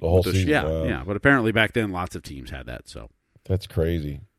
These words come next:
Speaker 1: Yeah, I never saw a game there. Um, and then they moved to, uh, what was then the Thunderdome with
Speaker 2: Mm-hmm.
Speaker 1: the Trop.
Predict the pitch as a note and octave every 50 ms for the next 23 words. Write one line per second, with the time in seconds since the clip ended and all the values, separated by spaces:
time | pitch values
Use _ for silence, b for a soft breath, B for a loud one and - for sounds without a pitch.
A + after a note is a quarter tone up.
0 | _ _ _ _ - - D#2 D#2 D#2 D2+ D2+ - - G#2 A#2+ D3 D3+ - E3+ D#3
1 | C3+ A2 G2 A2 A2 G#2+ G2+ F#2+ F#2 F#2 F#2 F2 E2 D#2+ D#2 E2 F#2 - _ _
2 | _ - - D#2+ D#2+ D#2+ D#2+ D#2+ D#2+ C#2+ F2+ F#2+ G#2 C3 F#3+ F#3+ A#2 G2 G2 G2
3 | F#2+ F2 D#2+ - - - F2+ F2 E2+ D#2+ D#2 D#2+ D#2+ D#2+ D#2 E2 E2 D#2+ D#2 F2
4 | F2+ F2 D#2+ D2+ - F#2+ G2 A2 G#2 E2+ D#2 D2+ D2+ D2+ D2+ E2+ E2+ F2 F2+ G2
5 | F2 E2+ D2+ B1 B1 - _